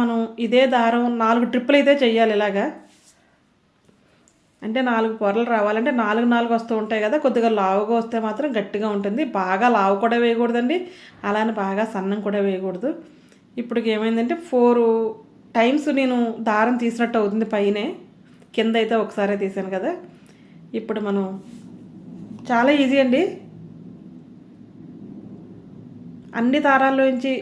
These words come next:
మన సూది వెళ్ళేలా పెట్టాలి. దారం అయితే ఇలా రివర్స్లో పైకి పట్టుకుంటే మీకు ఈజీగా ఉంటుందని చూపిస్తున్నాను. సూది కింద నుంచి దారం అన్న ఉండకూడదు, సూది పైనుంచే ఉండాలి దారం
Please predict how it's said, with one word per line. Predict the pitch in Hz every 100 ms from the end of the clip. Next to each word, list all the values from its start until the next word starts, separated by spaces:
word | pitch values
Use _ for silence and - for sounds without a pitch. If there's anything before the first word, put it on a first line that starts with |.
| -
మన | 247 254
సూది | 254 254
వెళ్ళేలా | 254 247 240 233
పెట్టాలి. | 226 220 294 240 214
దారం | 208 262 269
అయితే | 269
ఇలా | 247 233
రివర్స్లో | 214 220 262 262 254
పైకి | 220 220
పట్టుకుంటే | 233 233 226 277 294
మీకు | 269 208 233
ఈజీగా | 240 254 247
ఉంటుందని | 233 240 247 233
చూపిస్తున్నాను. | 208 208 214 196 220 330 - _ _ _ _ _ _ _ _ _ _ _ _ _ _ _ _ _ _ _ _ _ _ -
సూది | 254 302 311
కింద | 269 277
నుంచి | 294 269
దారం | 247 233 247
అన్న | 240 226 220
ఉండకూడదు, | 220 220 214 202 330 339
సూది | 233 247 269
పైనుంచే | 220 214 226 220 220
ఉండాలి | 202 202 196 196
దారం | 185 196